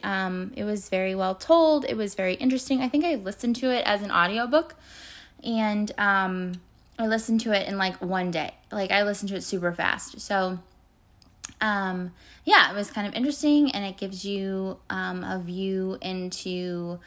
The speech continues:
other classes, because I feel like if you're listening to this, you probably fall somewhere in middle class where I am. And,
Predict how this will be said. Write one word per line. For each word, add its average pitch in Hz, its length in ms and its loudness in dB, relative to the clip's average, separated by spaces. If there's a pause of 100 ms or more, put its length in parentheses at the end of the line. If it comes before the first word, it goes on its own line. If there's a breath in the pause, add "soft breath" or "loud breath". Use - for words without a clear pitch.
(560 loud breath)
other 185 560 2
classes, 208 960 0
because 202 560 -2
I 196 80 -10
feel 202 240 -2
like 190 240 -2
if 180 160 -12
you're 185 360 -2
listening 175 360 -4
to 175 120 -14
this, 170 300 -6
you 180 80 -8
probably 175 340 -6
fall 170 580 -2
somewhere 175 420 -6
in 170 380 -8
middle 170 220 0
class 170 580 0
where 185 220 -2
I 160 140 0
am. 170 440 -6
And, 175 360 -6